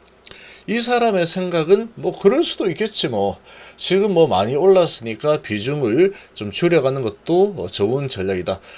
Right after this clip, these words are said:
뭐 충분히 뭐 공감이 됩니다. 충분히 공감이 되는 상황이다. 이렇게 생각이 되고, 자, 이제 이 차익 실현 매물이 쏟아질 것으로 보고 있다라는 게,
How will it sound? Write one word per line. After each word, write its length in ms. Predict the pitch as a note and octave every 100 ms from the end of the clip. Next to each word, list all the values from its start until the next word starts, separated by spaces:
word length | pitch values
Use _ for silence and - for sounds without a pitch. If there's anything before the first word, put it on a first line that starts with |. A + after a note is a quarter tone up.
| -
뭐 100 | -
충분히 760 | - E4+ F4+ F4 G#3 C#3 F#3+ C4 - -
뭐 120 | - E3
공감이 440 | C3+ D#3 B3+ B3
됩니다. 320 | A2 A#2+ G2
충분히 340 | F#2 F#3 E3+ C3+
공감이 420 | G#2 G#2+ C#3 B2
되는 300 | - G2+ C3+
상황이다. 500 | A#2+ G2 G2+ E2+ E3+ - - -
이렇게 300 | B2+ E3 D3
생각이 400 | C3 D3+ D3+ C3+
되고, 460 | B2 A#2 F2+ A#2 G3 _ _ _ _ _ _ _ _ _ _ _ _ _ _ _ _ - - - - - - -
자, 260 | - F2
이제 540 | G#2 D#3+ G#3+ D3 G#2+ - -
이 200 | F#3 D3+
차익 360 | - - C#4 C4+
실현 300 | - G3 E3
매물이 460 | D3+ F#3+ G2 A#2+ D3+ A2+
쏟아질 500 | D#3 G#3+ G3+ C#3 A#2+
것으로 360 | B2 E3 C#3 A2+
보고 200 | D3 C#3
있다라는 540 | A#2 E2 G#2 C#3 B2
게, 240 | A#2+ G#2